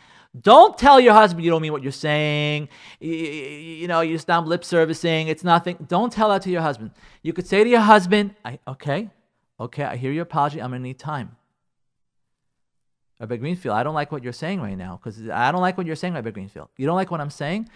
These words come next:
So why don't you think about the relationship that you have with Hashem, okay? You know good and well Kadosh Baruch Hu could do the exact same thing to us." "Oh, Hashamnu,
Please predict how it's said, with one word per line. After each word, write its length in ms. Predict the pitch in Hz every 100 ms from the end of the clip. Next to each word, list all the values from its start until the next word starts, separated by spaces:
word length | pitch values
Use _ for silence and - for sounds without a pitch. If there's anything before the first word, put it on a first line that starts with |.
| - _
So 160 | -
why 200 | 123 151
don't 120 | 214
you 60 | 233
think 220 | - 202
about 200 | 170 160
the 60 | 139
relationship 440 | 131 139 135 127
that 100 | 113
you 80 | 120
have 140 | 117
with 100 | 107
Hashem, 260 | 113 - 85 110 -
okay? 480 | 107 104 110 190 180 _ _ _ _ _ -
You 100 | 139
know 160 | 151
good 240 | 117 135 202
and 100 | 247
well 200 | 185 147
Kadosh 260 | 139 117
Baruch 160 | - 127
Hu 60 | 139
could 180 | 123
do 100 | 117
the 120 | 107 101
exact 600 | 113 110 131 165 185 -
same 400 | - 156 151 147
thing 360 | _ 127 123 123
to 140 | 123
us." 420 | 98 95 - - _ _ _ _ _ _
"Oh, 220 | 190 285
Hashamnu, 440 | 196 - 226 277